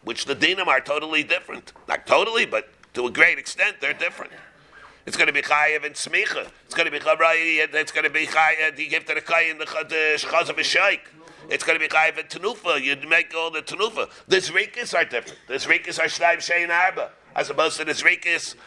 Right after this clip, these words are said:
of a Meiser Behema, which is really Mon Matana on the Mizbeach. The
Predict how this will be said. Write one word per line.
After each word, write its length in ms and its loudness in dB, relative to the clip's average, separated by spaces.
of 180 4
a 140 2
Meiser 360 0
Behema, 440 2
which 160 -8
is 160 -6
really 280 0
Mon 300 2
Matana 540 0
on 100 -2
the 80 -4
Mizbeach. 560 2
The 160 2